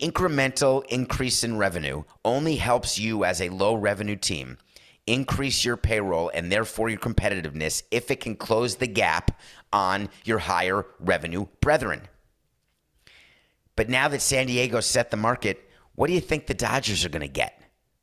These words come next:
It's like when players are deciding in what order to sign. You'd be surprised the amount of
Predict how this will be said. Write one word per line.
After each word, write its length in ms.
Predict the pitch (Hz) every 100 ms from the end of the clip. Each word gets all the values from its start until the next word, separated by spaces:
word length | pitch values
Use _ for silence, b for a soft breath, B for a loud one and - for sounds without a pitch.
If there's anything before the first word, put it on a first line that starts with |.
| _ _ _ _ b b b b 113
It's 160 | 110
like 220 | 139 147
when 140 | 135 110
players 440 | - 131 131 104
are 60 | 104
deciding 520 | 101 - 107 107 104
in 160 | 92 90
what 200 | 113 78
order 240 | 98 101
to 100 | 85
sign. 400 | - 107 101 87
You'd 140 | 85
be 100 | 78
surprised 600 | 113 - - 98 95 92
the 100 | 85
amount 260 | 78 87 90
of 240 | 80 78